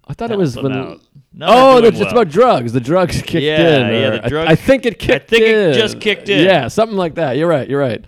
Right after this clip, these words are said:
Speaker 2: Cute kid, funny guy.
Speaker 1: It's a good one. And, uh,
Speaker 2: Underrated looking guy, too. I think he's a handsome guy.
Speaker 1: Well, he's very salty now. He went
Speaker 2: Uh-huh.
Speaker 1: white.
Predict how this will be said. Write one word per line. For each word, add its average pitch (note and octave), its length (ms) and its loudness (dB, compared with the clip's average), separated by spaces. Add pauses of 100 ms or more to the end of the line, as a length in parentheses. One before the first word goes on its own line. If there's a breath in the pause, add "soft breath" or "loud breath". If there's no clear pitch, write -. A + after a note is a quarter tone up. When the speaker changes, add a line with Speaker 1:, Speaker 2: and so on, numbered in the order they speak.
Speaker 2:
Cute G#3+ 300 -2
kid, F#3 320 -4
funny F3+ 260 -4
guy. C3+ 560 -2
Speaker 1:
It's C3+ 220 -2
a - 20 -8
good D#3+ 240 2
one. E3+ 400 2
And, B2 380 -2
uh, - 20 0
Speaker 2:
Underrated A#3+ 500 0
looking E3 400 -8
guy, G2 300 -4
too. C3+ 120 -10
I - 60 -6
think G#3 100 -6
he's F3 80 -10
a C#3 80 -4
handsome D#3 420 -12
guy. A2+ 440 -10 (320)
Speaker 1:
Well, C3+ 160 2
he's D3 120 4
very A#3 160 0
salty A3 600 -6
now. F#2 280 -12
He G2+ 80 -8
went C#3+ 180 -6
Speaker 2:
Uh-huh. C3 480 -4
Speaker 1:
white. - 80 -20